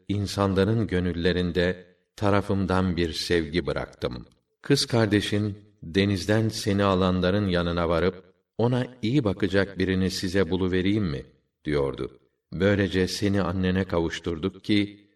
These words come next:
gözü aydın olsun, üzülmesin. Derken sen büyüdün,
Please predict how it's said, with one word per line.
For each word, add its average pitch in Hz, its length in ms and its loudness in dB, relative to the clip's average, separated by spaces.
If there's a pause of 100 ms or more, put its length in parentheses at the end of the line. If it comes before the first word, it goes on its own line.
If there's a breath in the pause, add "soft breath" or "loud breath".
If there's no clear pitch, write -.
gözü 92 380 0
aydın 90 400 0
olsun, 92 680 0 (360)
üzülmesin. 82 880 -2 (340)
Derken 117 760 2 (180)
sen 92 600 0
büyüdün, 73 580 -2